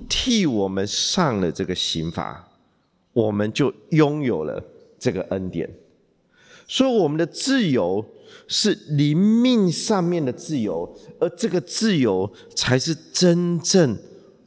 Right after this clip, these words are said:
我们的盼望，我们的确据。所以为什么基督徒他被关在监牢的时候，他依旧有自由？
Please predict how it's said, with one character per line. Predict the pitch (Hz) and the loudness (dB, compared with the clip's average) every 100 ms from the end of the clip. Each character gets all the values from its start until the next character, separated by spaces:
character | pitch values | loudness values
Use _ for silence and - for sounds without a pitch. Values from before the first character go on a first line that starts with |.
| _ _ _ _ _ _ _ _ | _ _ _ _ _ _ _ _
我 | 113 98 | 0 2
们 | 92 92 | 0 -2
的 | 95 | -4
盼 | - 123 92 | -2 -2 0
望， | 92 82 58 - _ _ _ _ _ - | 0 -2 -8 -18 _ _ _ _ _ -2
我 | 98 | 0
们 | 90 87 | 0 -2
的 | 92 | -4
确 | - - 147 98 | -2 0 0 0
据。 | 82 107 85 90 - _ _ _ _ _ _ _ _ _ _ _ _ _ _ _ _ _ - - - | -2 -6 -8 -10 -20 _ _ _ _ _ _ _ _ _ _ _ _ _ _ _ _ _ -20 -20 -6
所 | - 143 | 2 2
以 | |
为 | 147 170 | 4 0
什 | 147 | -2
么 | 135 | -6
基 | 127 143 | -4 -4
督 | 151 156 | -2 -2
徒 | 123 113 | -2 -4
他 | 113 139 | -4 -6
被 | 135 151 | -2 -4
关 | - - 185 190 190 | -6 -4 -2 -2 -2
在 | 202 165 | -2 -2
监 | - 151 151 | -4 -4 -2
牢 | 143 92 | -4 -4
的 | 95 | -4
时 | - 98 | -6 -8
候， | 107 104 - - - | -6 -6 -8 -20 -10
他 | 214 | -6
依 | 214 202 214 208 | -2 0 0 0
旧 | 214 233 180 | 0 0 0
有 | 123 98 | 0 -2
自 | - 131 120 | -4 -2 -2
由？ | 87 - | -2 -6